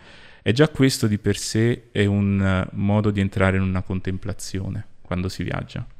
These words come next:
E da lì poi, pian piano, poi a seconda della sensibilità di ognuno, perché c'è chi magari ha bisogno di più tempo, c'è chi invece riesce a vivere subito queste cose. Magari non succede subito, ehm,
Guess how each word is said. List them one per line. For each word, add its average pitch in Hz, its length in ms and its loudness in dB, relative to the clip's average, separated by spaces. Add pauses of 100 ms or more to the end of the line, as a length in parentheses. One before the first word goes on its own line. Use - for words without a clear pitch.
(680)
E 101 380 4
da 113 120 4
lì 117 220 4
poi, 104 500 2 (1080)
pian 92 260 -2
piano, 95 500 4
poi 92 400 0
a - 100 -8
seconda 95 420 2
della 92 160 4
sensibilità 95 560 -4
di 98 80 -2
ognuno, 107 300 2
perché - 260 -4
c'è 92 360 0
chi 92 120 -4
magari 92 300 2
ha 92 40 2
bisogno 92 520 0
di 90 220 -2
più - 220 -8
tempo, 101 360 2
c'è - 160 -6
chi - 120 -8
invece 92 540 0 (600)
riesce 98 320 -2
a - 20 -2
vivere 95 280 0
subito 98 420 -2
queste 101 320 -4
cose. 104 420 -2 (340)
Magari 117 280 4
non 113 140 4
succede 120 360 0
subito, 113 800 2
ehm, 98 440 0